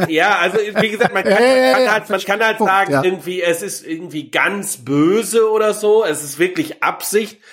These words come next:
Speaker 1: aber ich muss da noch nicht mal als Absicht unterstellen, sondern einfach nur zu sagen, ja, äh, ich kümmere mich halt nicht ganz, also ist Nach-, Nachlässigkeit halt, Nachlässigkeit reicht.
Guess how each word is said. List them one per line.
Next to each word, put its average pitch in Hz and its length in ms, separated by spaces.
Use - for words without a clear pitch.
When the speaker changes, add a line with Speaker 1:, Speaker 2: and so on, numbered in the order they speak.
Speaker 1:
aber 160 100
ich 151 100
muss 220 200
da 190 100
noch 165 160
nicht 175 140
mal 185 80
als 170 140
Absicht 170 480
unterstellen, 139 580
sondern 143 240
einfach 147 400
nur 151 100
zu 147 160
sagen, 131 440
ja, 127 880
äh, 123 140
ich - 520
kümmere 208 320
mich 190 180
halt 175 140
nicht 190 200
ganz, 190 380
also 190 180
ist 208 300
Nach-, 196 340
Nachlässigkeit 175 960
halt, 101 220
Nachlässigkeit 123 840
reicht. 104 300